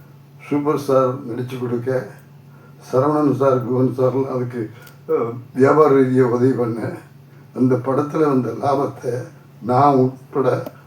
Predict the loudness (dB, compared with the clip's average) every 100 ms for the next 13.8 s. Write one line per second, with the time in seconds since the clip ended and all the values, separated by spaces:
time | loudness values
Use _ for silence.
0 | -12 -10 -4 -2 0 0 -2 -4 -8 -10
1 | -6 -2 2 2 2 -2 -6 -6 -4 -4
2 | -6 -2 -2 -2 -6 -8 -6 -4 -4 -2
3 | -4 -4 -2 0 0 -2 -6 -12 -6 -6
4 | -2 2 4 2 0 2 2 2 -2 -4
5 | -8 -6 -2 2 4 6 4 2 -2 2
6 | 2 4 2 0 -10 -20 -20 -20 -8 -2
7 | 2 2 2 0 2 2 2 -2 -4 -4
8 | -6 -8 -14 -2 4 6 6 4 4 2
9 | 2 2 2 2 0 0 -2 -4 -10 -20
10 | -20 -20 -20 -20 -20 -20 -20 -20 -10 -6
11 | -4 -4 -2 6 8 8 6 4 4 2
12 | 2 2 0 -4 -10 -14 -20 -20 -20 -18
13 | 0 6 6 6 2 0 -2 -6